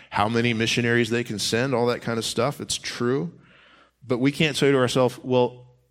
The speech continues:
we're small and it's hard, and so therefore we can forget the Great Commission." It's the Great Commission. It's how Jesus says that we're to operate.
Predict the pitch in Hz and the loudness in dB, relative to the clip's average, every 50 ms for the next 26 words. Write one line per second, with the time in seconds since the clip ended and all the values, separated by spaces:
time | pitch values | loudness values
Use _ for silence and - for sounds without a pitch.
0 | - - 131 143 135 - - 147 143 143 143 143 139 - 117 113 113 104 - - | -4 0 0 2 2 0 0 2 2 2 2 2 2 0 0 -2 -2 -2 -2 0
1 | 139 135 127 120 120 117 110 - 82 107 104 101 - - 113 110 107 107 110 110 | 2 4 4 4 4 2 0 -2 -4 -4 -2 -2 0 2 2 2 4 4 2 2
2 | - - 113 104 101 101 98 - 104 92 - 95 90 98 95 - 92 87 87 98 | 2 0 -2 0 0 -2 -4 -4 -6 -6 -6 -4 -2 -2 -2 -2 -6 -6 -4 -4
3 | 90 82 - - 82 78 78 69 - - - - - _ _ - _ _ _ _ | -4 -4 -4 -8 -8 -8 -6 -6 -8 -10 -10 -16 -20 _ _ -20 _ _ _ _
4 | _ _ _ _ - - - - - - 113 101 123 127 131 127 131 - 135 117 | _ _ _ _ -6 -4 -4 -4 -2 -2 -2 0 2 0 0 -2 -4 -4 0 0
5 | 117 110 - - - 65 64 - _ _ _ _ - _ _ _ _ - - 101 | 2 2 2 0 -2 -6 -12 -16 _ _ _ _ -20 _ _ _ _ -8 -6 -4
6 | - - - 131 127 127 127 127 113 98 117 120 120 107 117 104 - - 131 120 | -4 0 0 2 2 4 2 0 0 0 -2 0 0 0 -2 -2 -2 0 0 2
7 | 110 104 98 98 98 98 98 101 98 95 95 - 104 98 95 - - - 101 101 | 2 0 0 -2 -6 -6 -4 -2 -2 -4 -4 -4 -6 -6 -6 -8 -10 -8 -4 -4
8 | 107 107 - 98 82 73 67 - | -4 -4 -4 -10 -10 -12 -14 -18